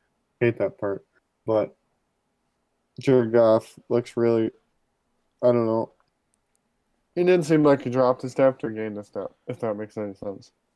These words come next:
So he looks like, he looks the same from last year.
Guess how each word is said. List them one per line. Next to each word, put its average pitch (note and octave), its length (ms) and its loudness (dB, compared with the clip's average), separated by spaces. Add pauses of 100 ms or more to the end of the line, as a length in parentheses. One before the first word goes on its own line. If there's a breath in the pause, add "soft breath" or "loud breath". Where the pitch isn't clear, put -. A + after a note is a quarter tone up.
(680)
So C3+ 200 4
he C3 80 6
looks B2 340 2
like, A#2+ 200 2 (160)
he B2+ 100 -4
looks A2+ 340 -2
the A#2 80 -8
same G#2+ 380 -6
from G2+ 160 -12
last G2 360 -6
year. - 220 -14